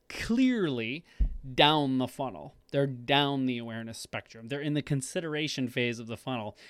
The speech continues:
and they'll have the opportunity now to join us as a customer or leave.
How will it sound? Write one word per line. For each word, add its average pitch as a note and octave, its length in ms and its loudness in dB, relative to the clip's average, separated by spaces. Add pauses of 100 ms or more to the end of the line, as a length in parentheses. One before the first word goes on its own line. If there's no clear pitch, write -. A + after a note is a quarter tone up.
(140)
and B2+ 120 -4
they'll C3 120 0
have B2+ 180 -6
the A#2 140 -4
opportunity C3 580 -4
now A2+ 300 -6
to A#2+ 180 -10
join A#2 260 -6
us A2 140 -10
as G#2+ 80 -14
a A2 60 -12
customer B2+ 480 -6 (340)
or A2+ 220 -8
leave. A2+ 340 -10